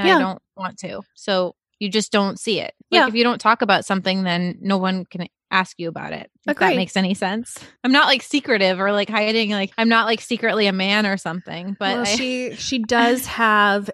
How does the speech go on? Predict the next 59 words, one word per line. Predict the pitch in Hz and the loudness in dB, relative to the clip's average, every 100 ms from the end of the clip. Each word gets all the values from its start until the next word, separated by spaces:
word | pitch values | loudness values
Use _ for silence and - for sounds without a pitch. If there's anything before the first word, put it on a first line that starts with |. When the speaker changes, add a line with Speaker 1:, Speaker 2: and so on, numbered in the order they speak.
| - | -4
Speaker 2:
a, | 214 202 196 196 196 190 - | 0 0 0 -2 -2 -4 -4
uh, | 202 185 | -2 -2
slave | - 233 220 226 226 | -4 0 2 2 2
boy | 208 190 185 | 0 2 2
at | 160 185 | 2 2
her | 202 | 0
house | 190 185 180 - - - | 0 0 0 -4 -8 -6
who | 226 196 190 185 185 - - - - | -2 -2 0 -2 -6 -8 -14 -14 -8
does | - 202 196 202 - | 0 2 2 0 2
all | 220 | 4
of | 254 | 4
the | 233 | 4
Speaker 1:
<laughs> | |
I | 214 | 2
just | 285 | 2
Speaker 2:
dishes | 190 190 | 0 0
and | 208 | -4
then | |
she | 202 - | -6 -6
complains | 190 - 240 247 | -10 -8 -6 -6
about | 214 - - | -4 -4 -4
it. | 110 104 - - | -2 -2 -4 -10
He | - 233 220 214 208 196 - | -10 -6 -4 -2 0 -2 -2
Speaker 1:
Yeah. | 233 220 | 0 0
Speaker 2:
has | - | 0
to | |
sleep | - 240 247 233 | -4 -4 -4 -4
in | 220 | -4
the | |
crawl | 208 - 190 202 | -6 -4 0 -2
space | - 240 262 262 | -2 -4 -4 -4
underneath | - 208 202 190 185 - | -6 -6 -6 -6 -8 -6
her | 233 | -4
apartment, | 247 285 285 311 339 330 _ | -2 -2 -2 -4 -6 -8 _
um, | 226 214 202 | 0 0 0
and | 220 | -2
she | - | -2
doesn't | 269 302 | -2 0
show | 247 233 | -2 -2
him. | 220 - 277 - | -2 -4 -8 -12
Speaker 1:
<laughs> | _ | _
Speaker 2:
That's | 247 269 | 2 4
how | 320 | 2
she | 320 | 2
gets | 285 - | -2 -2
it | 240 | -4
done. | 220 233 165 | -6 -6 -6
Speaker 1:
Yeah. | 277 208 - _ | -6 -6 -8 _
I | 277 | 0
actually | 311 - 403 | 0 2 2
have | 330 | 4
a | |
whole | 277 247 | 4 2
family. | 226 214 208 202 190 | 2 0 0 -2 -4
I've | 202 196 | -4 -2
got | 214 208 | -2 -2
kids. | 269 240 214 214 - | -2 0 0 -4 -8
I've | 220 214 | -8 -2
got | 202 190 | 0 0